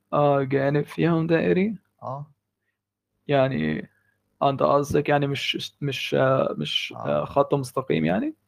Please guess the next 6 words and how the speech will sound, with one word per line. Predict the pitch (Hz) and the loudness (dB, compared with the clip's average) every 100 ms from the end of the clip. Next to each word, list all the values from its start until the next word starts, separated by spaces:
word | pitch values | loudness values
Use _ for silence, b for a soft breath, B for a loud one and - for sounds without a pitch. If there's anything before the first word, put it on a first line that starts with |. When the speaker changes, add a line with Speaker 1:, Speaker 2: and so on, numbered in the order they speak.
| _ - | _ -12
Speaker 2:
آه. | 104 98 _ _ _ _ b b b b _ _ _ _ _ - | -10 -12 _ _ _ _ b b b b _ _ _ _ _ -2
Speaker 1:
آه، | 147 151 151 147 147 147 147 151 B B B B - | 2 2 2 2 4 2 0 -2 B B B B -2
ده | 139 | 2
هيكون | 180 185 208 | 2 2 0
Speaker 2:
مم. | |
Speaker 1:
مثلث؟ | 196 196 208 240 - | 0 0 2 0 -2